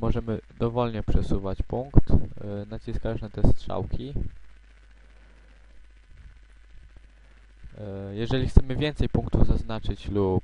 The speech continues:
e, krawędzi i tak dalej, klikamy prawym, shift prawy, cały czas mam przytrzymany shift i klikam tylko prawym. I tak samo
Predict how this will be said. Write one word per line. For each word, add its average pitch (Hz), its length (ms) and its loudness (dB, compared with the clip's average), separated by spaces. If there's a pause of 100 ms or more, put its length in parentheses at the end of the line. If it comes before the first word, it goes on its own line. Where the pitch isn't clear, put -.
e, 98 280 -2
krawędzi 113 560 -6
i 101 60 -14
tak 101 200 -14
dalej, 123 360 -8 (420)
klikamy 110 340 -4
prawym, 156 560 2 (920)
shift - 420 -8
prawy, 123 680 -6 (640)
cały 123 140 -2
czas 120 200 4
mam 107 100 -8 (120)
przytrzymany 104 560 -2
shift - 300 -6
i 127 60 -10
klikam - 340 -8
tylko - 220 2
prawym. 95 380 -4 (3250)
I 143 40 -20
tak 120 160 -4 (120)
samo 107 280 -6